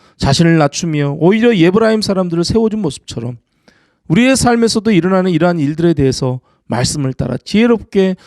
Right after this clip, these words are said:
또 성숙하게 행할 수 있는 우리 모두가 되게 하여 주시옵소서. 모든 것이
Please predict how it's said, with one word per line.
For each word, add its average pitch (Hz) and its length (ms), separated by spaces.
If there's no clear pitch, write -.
또 208 100
성숙하게 240 600
행할 214 220
수 - 160
있는 151 320
우리 139 140
모두가 131 380
되게 120 240
하여 113 220
주시옵소서. 143 800
모든 240 440
것이 202 480